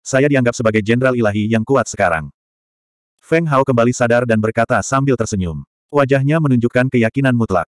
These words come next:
Hanya dengan menerobos ke tingkat umum ilahi dia dapat memiliki kepercayaan diri untuk mendapatkan bola spiritual lainnya di Samudera Kutub Timur. Selama dia mendapatkan dua orb spiritual yang tersisa, dia akan kembali ke klan Kutub Timur untuk mencari tahu keberadaan orb spiritual terakhir. Kemudian,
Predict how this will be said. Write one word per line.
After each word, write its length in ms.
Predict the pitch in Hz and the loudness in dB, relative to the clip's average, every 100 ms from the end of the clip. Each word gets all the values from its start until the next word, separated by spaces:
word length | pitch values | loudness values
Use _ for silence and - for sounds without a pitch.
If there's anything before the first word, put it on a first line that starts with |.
| _ _ - | _ _ -4
Hanya 240 | 147 165 | 0 0
dengan 160 | 151 135 | 2 0
menerobos 400 | 123 117 120 - | 2 2 0 -2
ke 80 | |
tingkat 240 | 131 131 127 | -2 -2 -2
umum 240 | 123 113 | 0 0
ilahi 320 | 110 101 127 | 0 0 0
dia 80 | 139 | 0
dapat 240 | 110 104 113 | 0 0 0
memiliki 400 | 107 104 123 123 | 0 0 0 -2
kepercayaan 480 | 117 113 107 104 | -2 0 0 0
diri 160 | 110 120 | 0 0
untuk 240 | 127 127 | -2 -2
mendapatkan 400 | 120 104 110 - | 0 0 0 0
bola 240 | 107 113 117 | 0 2 0
spiritual 480 | - 135 127 131 104 | 0 0 2 2 2
lainnya 480 | 107 101 104 92 | 2 0 0 -2
di 80 | 127 | -4
Samudera 560 | 131 131 131 135 110 - | -4 -2 0 0 0 -2
Kutub 240 | 107 101 | -4 -2
Timur. 320 | 101 85 76 71 _ _ _ _ _ _ - | -2 -4 -6 -12 _ _ _ _ _ _ -4
Selama 320 | 139 135 156 156 | 0 2 2 2
dia 80 | |
mendapatkan 480 | 139 123 117 120 127 | 0 0 0 0 0
dua 160 | 120 107 | 2 0
orb 160 | 113 | -2
spiritual 400 | - 123 117 113 | -2 -2 0 0
yang 160 | 110 113 | 0 0
tersisa, 480 | 127 131 - 82 - _ | -2 -4 -2 -4 -4 _
dia 160 | 139 143 139 | -2 0 0
akan 80 | 131 | 0
kembali 320 | 110 107 107 | 0 0 0
ke 80 | 113 | 0
klan 160 | 117 | -2
Kutub 240 | 123 139 139 | -2 -2 0
Timur 240 | 127 120 | 0 0
untuk 160 | 123 123 | -2 -2
mencari 240 | 113 107 104 | -2 -2 0
tahu 240 | 113 120 | 0 0
keberadaan 480 | 123 120 113 101 101 | 0 0 0 0 -2
orb 160 | 123 - | -4 -4
spiritual 480 | 135 131 127 117 | -2 -2 0 0
terakhir. 480 | 90 95 85 80 71 - _ _ _ _ _ _ _ _ _ | 0 -2 -4 -6 -8 -16 _ _ _ _ _ _ _ _ _
Kemudian, 560 | 147 135 127 90 156 | -2 0 2 2 0